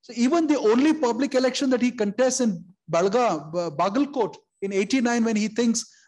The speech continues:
that, uh, V P Singh will be prime minister, he's defeated by a rookie. And in eighty-three, when he becomes chief minister through the back door, and I describe the whole process,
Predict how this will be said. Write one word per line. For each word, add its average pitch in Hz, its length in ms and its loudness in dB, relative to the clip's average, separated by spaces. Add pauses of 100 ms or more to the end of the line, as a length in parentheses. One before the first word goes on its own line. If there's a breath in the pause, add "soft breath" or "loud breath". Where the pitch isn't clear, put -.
that, 196 300 -2
uh, 185 120 2
V 190 160 0
P 233 140 -2
Singh 233 200 -2
will 208 120 -2
be 202 120 -4
prime 214 300 -2
minister, 233 260 -2
he's 247 160 2
defeated 262 540 -2
by 262 80 2
a 247 120 4
rookie. 233 440 -4 (1000)
And 240 180 0
in 240 200 0
eighty-three, 311 560 2
when 302 140 4
he 262 100 2
becomes 247 420 -2
chief - 300 0
minister 277 340 0
through 254 200 -10
the 208 80 -8
back 202 360 -8
door, 185 320 -2
and 170 100 -2
I 180 120 0
describe 190 560 -2
the 196 100 0
whole 196 180 0
process, 208 600 -2